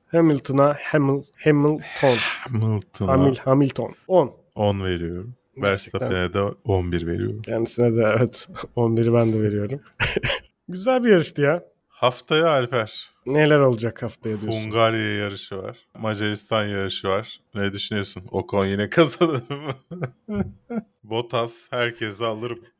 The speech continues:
Speaker 1: Ya ne güzel olur Bottas her-, herkes alsa. <laughs>
Speaker 2: Bence Ferrari bir iki. Sainz, Leclerc, Verstappen diyorum.
Speaker 1: Bence Leclerc, Verstappen, Sainz olur. Sonra da Hamilton olur.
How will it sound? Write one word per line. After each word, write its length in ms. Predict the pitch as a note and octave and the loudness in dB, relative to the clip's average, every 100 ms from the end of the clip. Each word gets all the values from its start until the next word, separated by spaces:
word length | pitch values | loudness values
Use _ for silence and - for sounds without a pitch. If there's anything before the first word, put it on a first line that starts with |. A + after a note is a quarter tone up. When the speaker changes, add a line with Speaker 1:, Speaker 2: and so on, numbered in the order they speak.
| _ - | _ -4
Speaker 1:
Ya 160 | D3+ C#3 | 0 2
ne 120 | E3 | 0
güzel 240 | F3+ E3 | 2 2
olur 240 | D3 C3+ B2 | 2 0 -2
Bottas 360 | C3+ C3+ - | -4 -4 -4
her-, 120 | C3 | -4
herkes 320 | C#3 C3 C3+ B2+ | -2 -2 -2 0
alsa. 360 | B2+ B2+ - - - - | -2 -2 -4 -4 -6 -10
<laughs> 300 | _ - - | _ -20 -6
Speaker 2:
Bence 520 | A#2+ A2+ G2+ A#2+ A#2+ - _ | -4 -4 -2 0 0 -2 _
Ferrari 1000 | _ - A2 G#2 G2 G#2 G2+ G2 G#2 G#2 _ | _ -4 0 0 2 2 2 0 -4 -6 _
bir 180 | G2 F#2 | -10 -8
iki. 400 | F2+ - F#2 - _ _ | -8 -8 -12 -12 _ _
Sainz, 800 | - - - A#2 A2+ B2+ B2 - _ G#2+ | -16 -12 -2 0 0 -4 -8 -18 _ -10
Leclerc, 720 | G#2 G2+ - A2 A2 A2+ - - _ - | -2 -2 -2 0 0 -2 -14 -20 _ -6
Verstappen 800 | G#2 F#2+ - G#2 F#2+ F2+ F2 E2+ | -2 -2 -4 -6 -4 -6 -8 -10
diyorum. 300 | F2 G2+ - _ _ _ | -12 -12 -18 _ _ _
Speaker 1:
Bence 500 | C3+ B2+ D3 D3+ D#3 | -8 2 4 4 4
Leclerc, 480 | D3 D3+ D#3 D#3+ D#3+ - - | 2 2 2 0 -2 -20 -2
Verstappen, 680 | D3 C#3+ - C#3+ - D#3 D#3 - _ _ | 2 2 0 -4 2 2 2 -6 _ _
Sainz 440 | - - C3 B2 A2 | -14 -2 0 0 -4
olur. 400 | G#2+ B2+ - - _ _ _ | -8 -12 -16 -20 _ _ _
Sonra 300 | - C3+ C3 | 0 2 4
da 100 | C#3+ | 4
Hamilton 360 | C3 A#2+ A2+ | 4 2 -2
olur. 400 | A2 G2+ - - | -6 -6 -12 -20